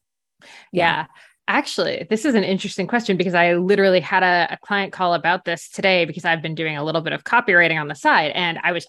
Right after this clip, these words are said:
Speaker 1: arguing with the guy who, like,
Speaker 2: <laughs>
Speaker 1: owns the email marketing, like, or the like, online shop and email marketing and stuff. And he was like, "Every newsletter we have to send has to be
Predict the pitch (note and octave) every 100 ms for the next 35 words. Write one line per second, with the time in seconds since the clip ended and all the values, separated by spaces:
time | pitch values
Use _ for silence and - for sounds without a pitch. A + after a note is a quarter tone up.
0 | - F3+ D4+ A#3+ E3 D3+ B2 - E3+ F3+
1 | - E3+ F3+ F3 F3+ E3+ E3 - F3+ F#3
2 | G3 F#3+ D#3+ D#3 - F#3 E3+ E3+ E3 E3+
3 | F3 F#3 E3 D#3+ D#3+ D#3 D3+ D3 _ _
4 | _ - F3+ F3 D#3+ F3 E3 - _ _
5 | - E3 - F3+ F3+ F3 E3+ E3 D#3+ -
6 | F3 D#3 D#3 - - E3 D#3 E3 D#3 D#3
7 | F3 F3 E3 D#3+ - D#3+ D#3+ D#3+ F3 F3
8 | F3 - - - - B3 A3+ A#3 A3 A3
9 | G#3 G3+ F#3+ F#3+ G3 G3+ E3+ - F#3+ F3+
10 | - G3+ F3+ E3+ E3+